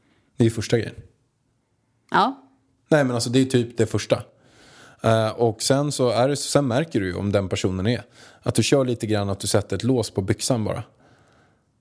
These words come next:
Speaker 1: Ah, alltså det var ju inte att du ska sätta ett lås på riktigt, men att du har ett lås mentalt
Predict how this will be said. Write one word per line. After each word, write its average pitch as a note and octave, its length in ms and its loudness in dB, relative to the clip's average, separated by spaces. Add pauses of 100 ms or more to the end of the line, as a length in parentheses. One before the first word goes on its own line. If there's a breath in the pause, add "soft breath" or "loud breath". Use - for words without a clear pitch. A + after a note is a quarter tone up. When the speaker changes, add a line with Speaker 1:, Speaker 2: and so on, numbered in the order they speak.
(560)
Speaker 1:
Ah, A#2+ 100 4
alltså A#2 200 0
det A2+ 120 4
var A2+ 100 2
ju A2 80 0
inte G2 280 0
att F#2 140 -6
du F#2+ 80 -4
ska - 160 0
sätta G2 120 0
ett G2 60 0
lås G2 140 0
på - 120 0
riktigt, - 440 -2
men G#2+ 180 2
att G2 140 -2
du G#2+ 80 -2
har G2+ 140 2
ett F#2+ 60 -10
lås F#2+ 320 -6
mentalt G2+ 480 -2